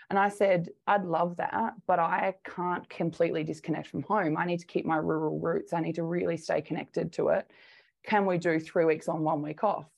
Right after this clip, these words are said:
And so they've allowed me to do that, which means that I can get out home, um, about a week a month, which is really important for me. And it, it keeps me fulfilled and, and going. And, um, yeah, it's been really special. So finding a place where I could work,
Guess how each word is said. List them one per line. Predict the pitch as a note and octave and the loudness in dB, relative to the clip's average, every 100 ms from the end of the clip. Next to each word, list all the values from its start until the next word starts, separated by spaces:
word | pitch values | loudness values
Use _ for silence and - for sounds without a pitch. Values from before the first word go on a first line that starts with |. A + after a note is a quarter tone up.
| - | -6
And | F3 | 2
so | F3+ | 4
they've | F#3 G3 | 4 2
allowed | G#3 F#3 E3 | 2 2 0
me | E3 | -2
to | E3 | -4
do | D#3 D#3 | 0 0
that, | D3+ D3+ | 0 -4
which | - F3+ | -6 -4
means | F#3 F3+ F3 | -2 -2 0
that | F#3 | 0
I | F3 F3 | 0 -2
can | F#3 | -2
get | E3+ F3 - | 0 0 0
out | E3+ - | -2 0
home, | E3 F3+ E3+ D#3+ - | -2 0 0 -2 0
um, | E3+ D#3+ F3 E3+ E3+ | 2 2 0 -2 0
about | F3+ | 2
a | E3+ | 4
week | F3 F3 | 2 2
a | |
month, | F3 G3+ D#4+ - _ - - - | 0 0 0 -2 _ -20 -8 0
which | G#3 | 2
is | G3+ | 2
really | G3 G#3+ A3+ | 2 2 2
important | G#3+ - F3 E3 | 0 -2 -4 -4
for | F3+ | -2
me. | D#3+ D#3 | 0 0
And | D#3+ | 0
it, | - - | -4 -4
it | E3+ | -2
keeps | - F3 - | 0 -2 -2
me | F#3 | -6
fulfilled | E3 E3+ - G3 F#3 F3+ | -4 -8 0 4 6 4
and, | D#3+ D3 D#3 D#3 _ _ _ _ | 4 0 -4 -10 _ _ _ _
and | F#3 E3 | 0 2
going. | E3+ D#3+ D#3+ D#3+ | 4 4 2 2
And, | D#3 D3+ D#3 - | 2 0 -2 0
um, | D#3+ D#3 E3+ - | 0 0 -4 -2
yeah, | G3+ F#3+ | 2 2
it's | - | 0
been | - F#3 | -4 -2
really | F3 E3 | -2 -4
special. | - F3+ E3+ E3 | 0 -2 0 -4
So | F#3 | -4
finding | F3+ F#3+ G3 F3+ | -2 -2 -2 -4
a | |
place | F3 D#3+ E3+ | -2 -2 0
where | - | -2
I | |
could | D#3+ F3 | -2 0
work, | G#3+ F#3 E3 - | 4 4 4 0